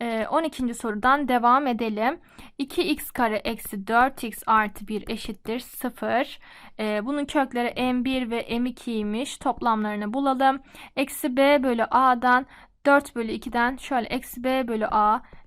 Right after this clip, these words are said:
eksi eksi dört bölü ikiden, e, iki gelecek arkadaşlar. M bir çarpı M iki eşittir c bölü a'dan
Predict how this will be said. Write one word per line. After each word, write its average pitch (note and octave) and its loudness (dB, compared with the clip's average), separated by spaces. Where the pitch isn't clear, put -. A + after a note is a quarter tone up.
eksi A#3+ -6
eksi G#3 -6
dört A3+ 0
bölü G#3 -4
ikiden, B3 0
e, A3 -2
iki B3+ -2
gelecek G3+ -4
arkadaşlar. G#3 -2
M C4 -4
bir C#4 0
çarpı G#3+ -2
M B3+ -4
iki B3+ -2
eşittir A#3+ -4
c C#4 4
bölü A3 0
a'dan B3+ 4